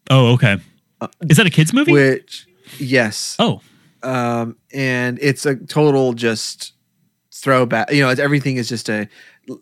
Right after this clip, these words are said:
Speaker 2: like, all of my friends who I know who are really into, like, G I Joe still and things like that, like, you know, nostalgic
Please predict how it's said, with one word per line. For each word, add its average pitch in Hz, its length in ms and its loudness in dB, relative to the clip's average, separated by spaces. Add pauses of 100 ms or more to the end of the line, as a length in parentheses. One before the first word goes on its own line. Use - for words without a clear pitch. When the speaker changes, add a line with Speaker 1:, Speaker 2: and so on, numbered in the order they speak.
Speaker 2:
like, 147 220 -4
all 156 220 4
of 139 60 0
my 127 200 2
friends 123 340 0
who 123 140 0
I 113 140 0
know 113 680 -4
who 127 160 -4
are 110 340 -4
really 120 360 -4
into, 107 500 -6 (480)
like, 110 200 -8
G 117 200 -2
I 104 100 0
Joe 107 340 -4
still 107 520 -6
and 98 460 -14
things 127 280 -2
like 98 160 -4
that, 107 260 -6
like, 104 260 -4
you 131 80 0
know, 110 80 0
nostalgic 107 680 -4